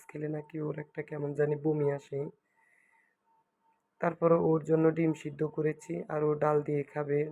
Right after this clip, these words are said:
যদি খাই এখান থেকে এক পিস খেয়ে নেবে, আর না খাইলে তো নাই খাবে। সবার তো আর সব কিছু পছন্দ না। তবে আমাদের ফ্যামিলির মানে সদস্য চারজন, চারজনের ভিতরে সবাইরে এ প্রায় একই রকম রুচি। তবে আমার ছেলেটা মাঝে মধ্যে অনেক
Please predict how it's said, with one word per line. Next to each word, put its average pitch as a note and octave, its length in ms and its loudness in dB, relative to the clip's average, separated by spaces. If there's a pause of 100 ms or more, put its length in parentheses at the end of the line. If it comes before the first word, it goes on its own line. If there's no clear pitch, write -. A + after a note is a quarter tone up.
যদি D3 180 -4
খাই D#3 300 -8
এখান D3 240 -6
থেকে D3 280 -8
এক D3+ 120 -6 (140)
পিস - 160 -20
খেয়ে D3 180 -6
নেবে, D3 280 0
আর C#3+ 80 0
না C#3+ 160 -2
খাইলে D3 280 -10
তো D3 160 -10
নাই C#3+ 360 -2
খাবে। C#3 260 -6 (760)
সবার D3+ 180 -4
তো D#3+ 160 -6
আর D#3 40 -2
সব D3+ 200 -6 (100)
কিছু D3+ 300 -12
পছন্দ D3+ 360 -6
না। D3 300 0 (1300)
তবে E3 140 0
আমাদের D#3 360 2
ফ্যামিলির D#3 520 -2 (400)
মানে D#3 140 -2
সদস্য D3 440 -2
চারজন, D3 460 0
চারজনের D3+ 500 2
ভিতরে D#3 320 -6
সবাইরে D3+ 500 -2 (580)
এ E3 80 -2
প্রায় D#3+ 300 0
একই D#3+ 360 -2
রকম D#3+ 320 0
রুচি। D#3 500 -6 (120)
তবে D#3 160 0
আমার D#3 180 -4
ছেলেটা D#3 400 -10
মাঝে D#3 300 -4
মধ্যে D3+ 320 -4 (140)
অনেক D3+ 180 -8